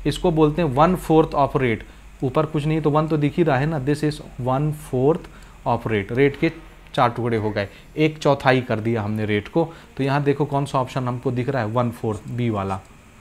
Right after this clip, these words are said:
तो this is our option, एक चौथाई।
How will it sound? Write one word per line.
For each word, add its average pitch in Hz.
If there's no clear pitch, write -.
तो 139
this 147
is 139
our 117
option, 160
एक 123
चौथाई। 98